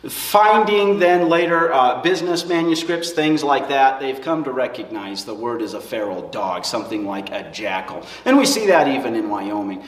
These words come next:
When you get around where humans don't live, you find coyotes and things like that, where there's not a lot of water. And there the picture is,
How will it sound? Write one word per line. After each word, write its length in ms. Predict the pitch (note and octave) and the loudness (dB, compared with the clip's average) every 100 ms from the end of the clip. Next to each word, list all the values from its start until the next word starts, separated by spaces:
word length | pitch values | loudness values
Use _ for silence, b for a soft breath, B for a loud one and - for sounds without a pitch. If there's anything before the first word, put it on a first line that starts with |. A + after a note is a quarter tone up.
| B | B
When 160 | D#3 D#3+ | 2 4
you 60 | D3 | 4
get 160 | F3+ | 2
around 400 | E3 D#3+ D#3+ D3+ | 2 2 2 0
where 100 | C#3+ | -6
humans 420 | - F3 E3+ C#3 | -4 -4 -2 -2
don't 360 | - D3+ D#3 D#3+ | 0 0 0 0
live, 280 | D3 C#3+ C#3+ | 2 2 0
you 80 | C3 | -8
find 420 | - C#3+ C#3 C3+ | -4 -2 -2 -2
coyotes 560 | C3+ C3+ C3+ C3 C3+ C3 | 2 2 2 0 -2 -6
and 160 | A2+ | -8
things 320 | A2+ B2+ B2 B2 | -8 -8 -6 -6
like 280 | A#2 A2 | -6 -6
that, 340 | B2 B2 B2+ B B | -2 -2 -2 B B
where 120 | C3+ C3+ | -2 0
there's 160 | B2 | 0
not 200 | C3 C3 | 0 2
a 20 | |
lot 160 | B2+ B2 | 2 2
of 80 | - | 2
water. 240 | C#3 A#2+ | 2 2
And 100 | A#2+ | 0
there 140 | D3 D#3+ | -2 -2
the 80 | |
picture 320 | C#3+ D3+ - C#3 | -2 -4 -2 -2
is, 140 | C3+ | -2